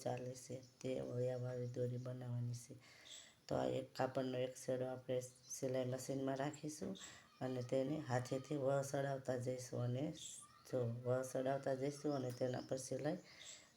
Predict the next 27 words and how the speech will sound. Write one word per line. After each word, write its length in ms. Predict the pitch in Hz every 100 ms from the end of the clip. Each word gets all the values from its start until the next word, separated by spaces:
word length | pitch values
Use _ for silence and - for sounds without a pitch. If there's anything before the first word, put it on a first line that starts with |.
| -
લગાવતા 560 | 131 151 143 139 127 120
જઈશું 280 | 127 - 123
અને 140 | 120 120
છેલ્લે 280 | - 135 139 143
પછી 280 | 143 143 147 131
વળ 180 | 143 139
તે 120 | 143 151 156 127
ઉલટા 300 | 135 135 147
જે 160 | 139 143
સડાઈ 400 | 143 151 165 170
હશે 200 | 165 160
ને 120 | 135 123
તેને 240 | 135 147 - - - - - - - -
ઉલટી 340 | 160 160 151
સાઈડમાં 400 | 151 147 143 143
ફેરવશું 480 | - 165 160 156 120
એટલે 200 | 120 127
તે 160 | 123 139
આપણી 360 | 131 123 143 185 - -
અસલ 320 | - - 143 127
મજાના 420 | 131 131 139 147
વળવાળી 640 | 156 127 135 131 131 127 123
દોરી 300 | 123 131 165 -
થઈ 240 | - 127 127
જશે. 300 | 123 120 135
અને 240 | 123 120 123 - - - - - -
જો 140 | -